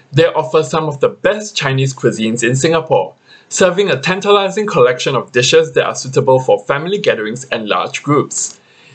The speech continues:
Its extensive menu is reflective of the restaurant's efforts to cater to every palate.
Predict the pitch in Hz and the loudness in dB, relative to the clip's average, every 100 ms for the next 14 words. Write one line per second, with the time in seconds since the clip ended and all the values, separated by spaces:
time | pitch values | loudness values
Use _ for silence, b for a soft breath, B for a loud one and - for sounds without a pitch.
0 | b 151 170 156 - 202 214 254 180 151 | b 0 2 -2 -2 -2 0 -2 0 2
1 | 160 165 135 135 135 175 - 175 139 120 | 4 2 2 2 2 0 0 0 0 0
2 | 107 131 139 180 170 170 180 190 107 98 | 2 2 0 0 0 0 -4 -2 -2 -2
3 | - 135 147 131 139 135 - 160 160 143 | -6 -4 -2 2 0 0 -2 0 -2 0
4 | 156 - 107 92 - - | -2 -2 -4 -4 -8 -18